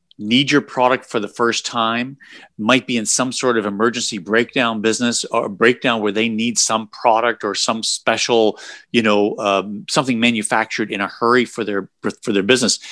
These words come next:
You as a business owner, if you do it right in terms of having the proper website that is,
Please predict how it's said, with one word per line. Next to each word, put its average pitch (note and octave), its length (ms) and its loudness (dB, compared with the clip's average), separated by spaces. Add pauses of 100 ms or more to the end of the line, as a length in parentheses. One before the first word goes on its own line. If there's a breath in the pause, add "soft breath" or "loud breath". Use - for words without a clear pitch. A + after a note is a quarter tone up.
(340 loud breath)
You C#3 280 6
as C3+ 100 4
a A#2 80 4
business C#3 480 2
owner, A2 360 2 (280 loud breath)
if C#3+ 260 2
you F#3 160 0
do D#3+ 280 2
it D3+ 100 -2
right A#2+ 400 2
in G#2+ 120 -4
terms A2+ 300 -4
of G#2+ 160 -2 (220)
having A#2 340 0
the - 300 -14
proper D3 720 0
website A#2 580 -2
that G#2+ 140 0
is, F#2 200 -4